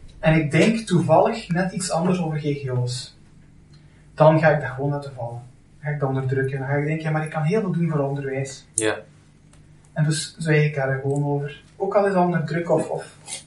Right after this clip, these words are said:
Speaker 1: zo. Mensen maken die afwegingen voor zichzelf,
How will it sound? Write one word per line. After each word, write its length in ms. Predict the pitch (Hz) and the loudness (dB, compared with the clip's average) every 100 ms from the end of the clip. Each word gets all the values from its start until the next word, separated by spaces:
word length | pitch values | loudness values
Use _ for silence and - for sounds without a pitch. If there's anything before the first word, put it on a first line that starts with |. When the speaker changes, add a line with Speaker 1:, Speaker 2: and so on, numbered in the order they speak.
| - - - - _ - - - - | -20 -20 -20 -20 _ -20 -20 -20 -2
Speaker 1:
zo. 320 | 180 - - - - - | -2 0 -6 -20 -18 0
Mensen 320 | 170 214 214 | 4 4 4
maken 260 | 196 196 180 | 2 2 2
die 160 | 170 | 2
afwegingen 520 | 170 - 214 202 180 147 | 2 0 0 0 0 0
voor 120 | 147 | -2
zichzelf, 600 | 143 - 151 165 165 | -4 -2 0 0 -2